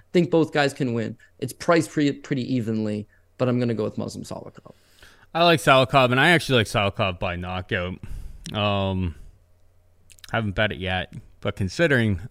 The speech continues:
Speaker 2: betting it, just, yeah, it's like Dalby's been knocked down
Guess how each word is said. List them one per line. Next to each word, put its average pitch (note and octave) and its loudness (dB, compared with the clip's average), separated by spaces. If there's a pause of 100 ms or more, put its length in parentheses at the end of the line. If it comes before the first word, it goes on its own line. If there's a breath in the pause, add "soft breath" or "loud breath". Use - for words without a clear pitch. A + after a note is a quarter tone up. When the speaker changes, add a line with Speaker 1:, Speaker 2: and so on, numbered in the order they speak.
Speaker 2:
betting G#2 2
it, G2+ -4 (920 soft breath)
just, F#3 0 (100)
yeah, C3+ 0
it's B2+ -4
like D#3 2
Dalby's G#3+ 6
been E3+ 6
knocked D3 8
down C#3 6